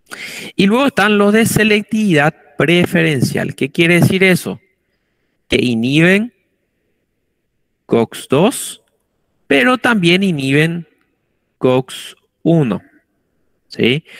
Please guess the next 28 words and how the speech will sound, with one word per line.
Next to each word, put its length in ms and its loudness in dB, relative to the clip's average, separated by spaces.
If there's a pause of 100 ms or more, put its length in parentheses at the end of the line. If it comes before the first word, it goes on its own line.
(340)
Pero 380 2
la 220 2
preferencia 800 0
es 80 -2
sobre 320 -2
cox 400 -4
dos. 320 -12
¿Eso 180 -4
qué 160 -2
quiere 200 2
decir? 280 2 (360)
Que 120 0
tienen 320 0
una 240 0
mayor 600 0
afinidad, 840 -2 (180)
tienen 220 -2
una 140 -2
mayor 360 0
acción 540 -4
sobre 320 0
cox 400 -6
dos 280 0 (360)
que 180 2
sobre 360 0
cox 480 -4
uno, 380 -4 (200)
¿ok? 460 -6